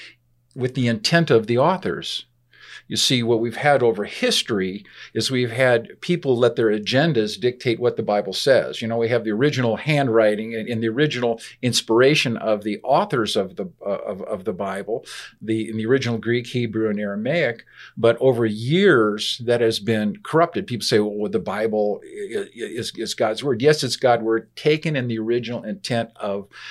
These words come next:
the authors. It's God's word. Unfortunately,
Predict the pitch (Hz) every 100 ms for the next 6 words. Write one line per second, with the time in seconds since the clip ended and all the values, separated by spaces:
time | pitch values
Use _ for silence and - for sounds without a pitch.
0 | - - 104 104 135 151 107 76 - -
1 | - 104 - - 104 92 - 98 85 -
2 | - - 110 104 - 147 170 135 110 104
3 | 107